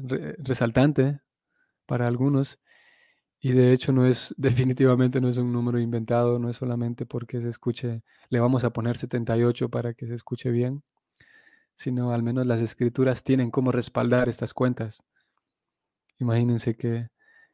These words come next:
qué, qué preciso y qué osado que es el, el,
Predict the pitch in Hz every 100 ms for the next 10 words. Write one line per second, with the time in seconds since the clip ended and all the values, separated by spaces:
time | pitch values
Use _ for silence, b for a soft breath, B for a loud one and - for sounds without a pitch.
0 | b _ 127 127 123 117 131 139 127 -
1 | 151 - 120 117 - 127 127 123 117 117
2 | _ _ 135 - 135 151 127 - 120 120
3 | 123 - - b b b - 175 156 120
4 | 120 117 123 113 110 110